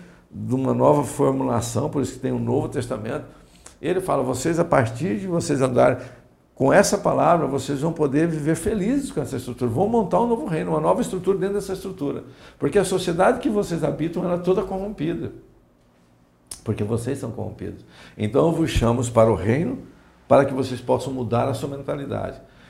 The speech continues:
Então, assim, você perguntou lá atrás, "Por que o cristianismo, né?" Me fala um pouco, por que se converteu ao cristianismo? Porque é fantástico a ideia de Cristo.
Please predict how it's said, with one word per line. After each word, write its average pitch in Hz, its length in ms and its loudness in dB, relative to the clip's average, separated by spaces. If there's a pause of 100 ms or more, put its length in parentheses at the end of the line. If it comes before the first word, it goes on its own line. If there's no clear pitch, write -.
(180)
Então, 180 140 0
assim, 143 220 -4
você 139 160 -4
perguntou 135 460 -4
lá 131 140 0
atrás, 120 380 0
"Por 147 180 -8
que 160 100 -8
o 143 40 -8
cristianismo, 110 800 -6
né?" 113 320 -6 (200)
Me 120 60 -14
fala 135 220 -4
um 123 60 -8
pouco, 120 260 -6
por 120 120 -8
que 127 120 -6
se 131 100 -12
converteu 117 460 -4
ao 117 40 -8
cristianismo? 107 520 -8 (640)
Porque - 240 -6
é - 100 -2
fantástico - 1160 -4
a 107 140 -4
ideia 107 340 -4
de 98 100 -10
Cristo. 92 420 -12